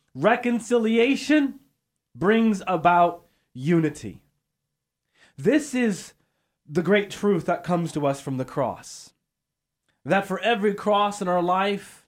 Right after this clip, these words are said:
for every trial, for, for every suffering,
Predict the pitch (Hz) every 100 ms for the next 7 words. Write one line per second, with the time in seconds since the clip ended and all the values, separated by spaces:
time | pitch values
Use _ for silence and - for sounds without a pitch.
0 | _ _ _ _ _ - 180 190 190 180
1 | - 202 196 190 190 175 156 139 - _
2 | _ 175 180 185 165 170 - 190 185 180
3 | 180 180